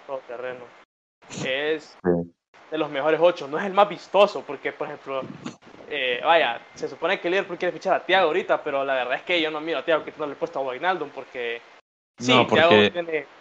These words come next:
Speaker 1: tiene calidad en los
Speaker 2: sí.
Speaker 1: pies, arma bien jugada, te hace una, un buen tiro, buena, es bien pintoso, pero defensivamente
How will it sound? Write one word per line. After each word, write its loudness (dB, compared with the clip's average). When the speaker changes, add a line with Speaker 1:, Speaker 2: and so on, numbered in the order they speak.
Speaker 1:
tiene 6
calidad 6
en 6
los 6
Speaker 2:
sí. 4
Speaker 1:
pies, -2
arma 0
bien 0
jugada, 8
te -4
hace -4
una, 2
un -2
buen 0
tiro, 2
buena, 0
es -6
bien -2
pintoso, 2
pero 6
defensivamente 0